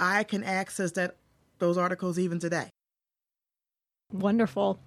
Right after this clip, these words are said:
Speaker 2: Find that article
Speaker 1: Yeah.
Speaker 2: and put a link to the article and the video on our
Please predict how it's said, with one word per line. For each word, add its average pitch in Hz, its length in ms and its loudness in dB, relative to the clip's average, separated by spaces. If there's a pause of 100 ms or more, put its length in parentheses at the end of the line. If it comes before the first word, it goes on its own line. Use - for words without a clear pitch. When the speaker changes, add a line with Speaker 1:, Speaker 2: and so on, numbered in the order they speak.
Speaker 2:
Find 208 280 2
that 185 120 2
article 185 480 4
Speaker 1:
Yeah. 185 60 2
Speaker 2:
and 190 100 -4
put - 140 -2
a 202 40 -2
link 190 280 -2
to - 100 -6
the 208 120 -6
article 190 520 2
and 180 140 -2
the 190 80 -4
video 190 460 0
on 185 180 0
our 185 400 -2